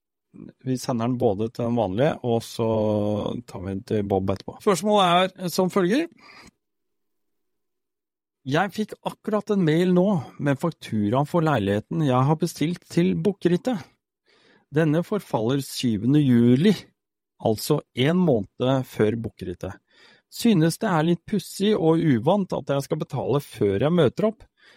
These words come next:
Pleier man ikke å betale ved innsjekk eller avreise? Kjipt hvis de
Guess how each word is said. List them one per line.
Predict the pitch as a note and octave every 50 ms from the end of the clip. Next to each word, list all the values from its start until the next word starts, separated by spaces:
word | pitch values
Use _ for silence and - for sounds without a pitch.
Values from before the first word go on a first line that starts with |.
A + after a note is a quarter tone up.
| _ _ _
Pleier | _ - G3+ F#3+ D#3+ A2
man | G2 F#2+ G#2+ A#2+ C3+
ikke | C#3 - -
å | E3+ E3
betale | F3+ - - C#3+ G#2+ G#2 G#2 A#2 C3+ D#3+ E3+ D#3+ D#3
ved | D#3 D#3+ E3 - -
innsjekk | F3 D#3 A#2+ G#2 - - A3 A#3 - _ - -
eller | _ D3 C#3 D3 E3 - -
avreise? | D#3+ C3 A2+ B2 B2 B2+ C3 - - C4+ A#3 F3 _ _ _ _ _ _ _ _ _ _ _ _ _
Kjipt | _ - - - G3+ B3 C4+ - _ - D#3+
hvis | D#3+ F3+ F#3 - -
de | G3